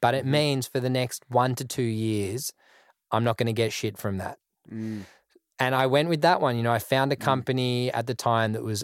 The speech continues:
Speaker 1: affordable because back in the day, S E O was two to three thousand dollars a month. Now, small,
Speaker 2: Mm.
Speaker 1: a small business can't afford that.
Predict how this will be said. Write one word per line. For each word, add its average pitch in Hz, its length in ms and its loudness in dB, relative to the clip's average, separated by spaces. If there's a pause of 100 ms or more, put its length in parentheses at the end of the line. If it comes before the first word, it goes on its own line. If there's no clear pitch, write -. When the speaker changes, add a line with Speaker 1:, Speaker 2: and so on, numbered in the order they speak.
Speaker 1:
affordable 123 680 2
because 113 340 -2
back 139 320 0
in 151 140 0
the 135 80 0
day, 127 420 2
S 127 240 -2
E 147 80 2
O 131 80 4
was 117 200 -2 (100)
two 139 320 0
to 123 80 0
three 120 260 -2
thousand 113 380 0
dollars 101 240 -2
a 98 40 -4
month. 95 320 -4
Now, 104 140 -2
small, 127 420 0
Speaker 2:
Mm. 92 60 -10
Speaker 1:
a 110 60 0
small 139 240 0
business 120 360 -2
can't 110 220 -2
afford 101 320 -6
that. 135 240 -8